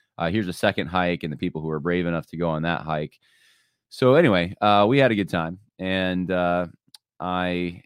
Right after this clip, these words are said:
I'm looking forward to next year when we do it again. Um, but, uh, yeah, uh, we, we, I should say this before I move on to the articles. One of the things that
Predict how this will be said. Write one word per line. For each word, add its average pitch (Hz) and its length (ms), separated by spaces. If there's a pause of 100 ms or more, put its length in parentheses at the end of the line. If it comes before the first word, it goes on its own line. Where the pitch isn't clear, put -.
(100)
I'm 98 100
looking 101 220
forward 98 320
to 87 240
next 90 340
year 78 260 (800)
when 90 120
we 85 120
do 85 120
it 80 80
again. 80 380 (720)
Um, 98 380 (1040)
but, 113 240 (160)
uh, 117 120
yeah, 127 320 (140)
uh, 104 360 (160)
we, 117 180
we, 123 300
I 117 80
should 180 180
say 139 180
this 95 260
before 101 280
I 95 40
move 101 180
on 104 100
to 87 60
the 87 80
articles. 90 520
One 101 140
of 98 60
the 92 40
things 90 400
that - 200